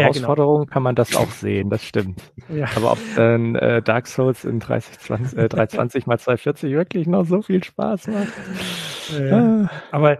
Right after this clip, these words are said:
Speaker 1: so wie ich das kenne, ist das ja sonst auch ein sehr forderndes Spiel und Spaß vielleicht auch nicht das richtige Wort. Ähm, ich sehe hier, dass, äh, die P S fünf, also wer dich dran erinnert, äh, funktioniert auch nicht,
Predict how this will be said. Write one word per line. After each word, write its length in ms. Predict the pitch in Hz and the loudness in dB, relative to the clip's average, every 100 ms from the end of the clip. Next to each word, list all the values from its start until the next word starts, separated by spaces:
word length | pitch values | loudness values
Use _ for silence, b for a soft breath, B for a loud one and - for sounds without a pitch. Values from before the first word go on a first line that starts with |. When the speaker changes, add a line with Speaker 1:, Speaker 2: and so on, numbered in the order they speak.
| 180 - | -4 2
Speaker 1:
so 220 | 196 190 | 6 8
wie 40 | |
ich 80 | 202 | 8
das 200 | 214 - | 6 6
kenne, 240 | 196 202 190 | 6 6 6
ist 160 | 147 | 6
das 140 | 170 180 | 4 6
ja 100 | 151 | 6
sonst 300 | 160 139 165 | 4 4 2
auch 160 | 135 | 2
ein 140 | 160 135 | 2 4
sehr 180 | 147 | 4
forderndes 520 | 135 147 139 131 131 - | 4 4 4 4 2 -2
Spiel 300 | - 143 139 | -4 0 0
und 140 | 110 | -2
Spaß 500 | - - 131 131 - | -8 -6 0 2 2
vielleicht 320 | - 135 123 | -2 -2 -2
auch 80 | 139 | -2
nicht 280 | 131 - - | -4 -4 -4
das 160 | 131 135 | -2 0
richtige 400 | 143 - 127 123 | 0 2 2 4
Wort. 220 | 143 - 214 214 B | 4 2 -8 -6 B
Ähm, 440 | 175 160 160 165 165 - B - | 6 8 8 6 0 -4 B -10
ich 140 | 175 - | -6 -4
sehe 240 | 185 190 | 4 4
hier, 240 | 175 208 170 | 6 6 8
dass, 260 | 165 - | 6 4
äh, 160 | - 160 | -2 0
die 140 | 175 | 0
P 160 | 135 190 | 4 6
S 160 | 165 | 6
fünf, 320 | - 185 180 - | 4 4 4 0
also 220 | 143 147 | 2 4
wer 80 | 147 | 4
dich 100 | - | 2
dran 180 | 147 | 0
erinnert, 440 | 135 135 135 131 - | 2 2 2 0 -6
äh, 120 | 151 | -10
funktioniert 500 | - 135 - 175 - | -6 -8 -6 -8 -6
auch 160 | 147 151 | -2 0
nicht, 320 | 135 - | 0 -2